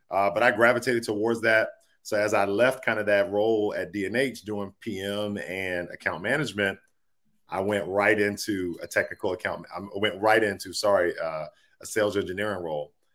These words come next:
And I did that for the next, I don't know, four years or so. Um, I just was traveling the world,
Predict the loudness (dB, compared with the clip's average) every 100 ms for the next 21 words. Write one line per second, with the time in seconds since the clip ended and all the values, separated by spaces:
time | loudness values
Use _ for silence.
0 | -10 -4 -2 0 0 4 2 2 -6 -6
1 | -6 -6 -12 -18 -10 -8 -8 -12 -12 -4
2 | -2 0 0 -2 -2 -2 -4 -8 -8 -8
3 | -10 -16 _ _ _ -8 -4 0 0 -2
4 | -2 0 0 -2 -4 0 4 6 6 6
5 | 8 8 8 8 4 -4